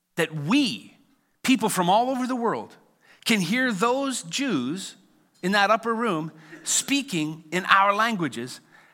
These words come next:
foreign languages to them, languages that they don't know? How is it that we can hear them speaking in our language?"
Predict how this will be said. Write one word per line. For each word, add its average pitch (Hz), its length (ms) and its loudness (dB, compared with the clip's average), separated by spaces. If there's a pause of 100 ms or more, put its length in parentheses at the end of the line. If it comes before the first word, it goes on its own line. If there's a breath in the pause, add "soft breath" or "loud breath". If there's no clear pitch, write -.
(180 soft breath)
foreign 277 480 2
languages 160 560 0
to 147 120 -6
them, 139 280 -2 (180 loud breath)
languages 220 600 2
that 185 180 0
they 214 180 2
don't 208 240 0
know? 214 200 2 (180 loud breath)
How 294 480 4
is 269 160 0
it 233 140 -4
that 226 140 -2
we 214 140 0
can 214 180 -2
hear 214 280 0
them 160 220 -2
speaking 175 480 -6
in 160 100 -2
our 151 140 2
language?" 156 420 -4